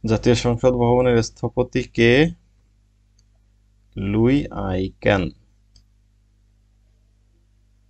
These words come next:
তত্ত্বাবধায়ক সরকারের আইনটি জাতীয় সংসদে কবে পাশ করা হয়? সাতাশ মার্চ উনিশশো ছিয়ানব্বই।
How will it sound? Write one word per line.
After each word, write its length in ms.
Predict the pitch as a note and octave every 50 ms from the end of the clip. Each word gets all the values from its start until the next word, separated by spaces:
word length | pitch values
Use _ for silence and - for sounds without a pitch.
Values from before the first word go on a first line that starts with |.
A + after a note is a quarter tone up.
| _ _ _ _ _ _ _ _ _ _ _ _ _ _ _ _ _ _ _ _ _ _ _ _ _ _ _ _
তত্ত্বাবধায়ক 560 | - A#2 - - - A#2 A2 A2 A2 A#2 A#2+
সরকারের 640 | A#2+ - - A#2 A2+ - - A2+ A2 G#2+ A2 A2+ A2+
আইনটি 420 | A2+ G#2 G2+ G2+ G2 F#2+ - G#2
জাতীয় 340 | G2 G2 F#2+ - - G#2+ G2+
সংসদে 440 | - - G2+ F#2+ - - A2+ A2 G#2+ -
কবে 220 | - - G#2+ G#2
পাশ 320 | - - - F#2 F2+ - -
করা 220 | - - F#2 F2+ - -
হয়? 180 | F2+ F#2+ F#2+ - _ _ _ _ _ _ _ _ _ _ _ _ _ _ _ _ _ _ _ _ _ _ _ _ _ _ _ _ _ _ _ _ _ _ _ _ _ _ _ _ _ _ _ _ _ _ _ _ _ _ _ _ _ _ _ _ _ _ _ _ - - _ - _ _ _ - _ _ _ _ _ _ _
সাতাশ 580 | - - - G#2+ G2+ - - G#2+ G#2 - - G#2
মার্চ 300 | G2+ G#2 A#2+ - - - - - - - - - - - - _ _ _ _
উনিশশো 480 | - G#2 G2 G2 F#2+ - - - C3+ D3
ছিয়ানব্বই। 960 | - - - - - A2 G#2+ G#2 G#2+ - - - - _ G1+ G1+ - - -